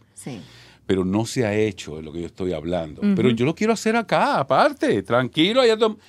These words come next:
Speaker 1: Con otro
Speaker 2: no,
Speaker 1: concepto, otra cosa.
Speaker 2: no lo podemos permitir porque, número uno, porque somos ambiciosos y
Speaker 1: Mm.
Speaker 2: queremos todo lo que produzca dinero
Speaker 1: Ujú.
Speaker 2: para nosotros.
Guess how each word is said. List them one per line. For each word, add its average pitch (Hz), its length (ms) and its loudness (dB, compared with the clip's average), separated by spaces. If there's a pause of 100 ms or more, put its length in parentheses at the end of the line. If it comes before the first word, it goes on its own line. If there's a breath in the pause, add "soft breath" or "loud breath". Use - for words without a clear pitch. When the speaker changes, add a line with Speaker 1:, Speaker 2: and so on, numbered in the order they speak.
(140 soft breath)
Speaker 1:
Con 226 160 2
otro 226 200 6
Speaker 2:
no, - 40 6
Speaker 1:
concepto, 254 480 -2
otra 208 220 -2
cosa. 165 320 -10
Speaker 2:
no 98 200 0
lo 110 160 2
podemos 117 360 -2
permitir 117 640 -4 (1000)
porque, 101 340 0
número 92 360 0
uno, 101 320 0
porque 87 360 -6
somos 90 380 -6
ambiciosos 80 1160 -10 (600)
y 90 140 -8
Speaker 1:
Mm. 87 60 -8
Speaker 2:
queremos 85 520 -8 (160)
todo 101 280 -8
lo 82 100 -14
que 73 100 -16
produzca 78 500 -14
dinero 64 520 -18 (280)
Speaker 1:
Ujú. 160 380 -12 (140)
Speaker 2:
para - 340 -16
nosotros. - 1040 -18